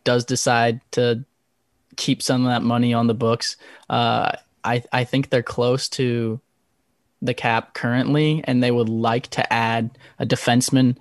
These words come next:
that's not Robert Bortuzzo, so that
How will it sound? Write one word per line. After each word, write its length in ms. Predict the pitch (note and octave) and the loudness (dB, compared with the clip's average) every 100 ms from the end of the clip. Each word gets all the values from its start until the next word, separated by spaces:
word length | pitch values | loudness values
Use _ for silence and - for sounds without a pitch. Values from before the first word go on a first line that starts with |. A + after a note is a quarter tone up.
| - - | -10 -10
that's 200 | - A#2 | -6 -2
not 360 | A#2 A#2 A#2+ - | 2 4 2 0
Robert 300 | B2 A#2 B2+ | 0 2 2
Bortuzzo, 580 | B2 A2+ - A#2+ B2+ B2 | 0 0 0 2 2 2
so 160 | - A2+ | 0 0
that 300 | A2+ A2 | 2 0